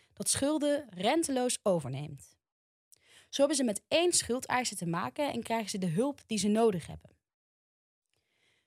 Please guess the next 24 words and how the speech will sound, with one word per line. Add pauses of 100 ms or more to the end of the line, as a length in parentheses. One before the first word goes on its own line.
(160)
De
toegang
tot
de
schuldsanering
wordt
versoepeld
en
we
verkorten
de
maximale
termijn. (560)
Waar
nodig
worden
schulden
kwijtgescholden. (1400)
Vijftien. (1120)
Menselijke
ellende
is
geen
handelswaar.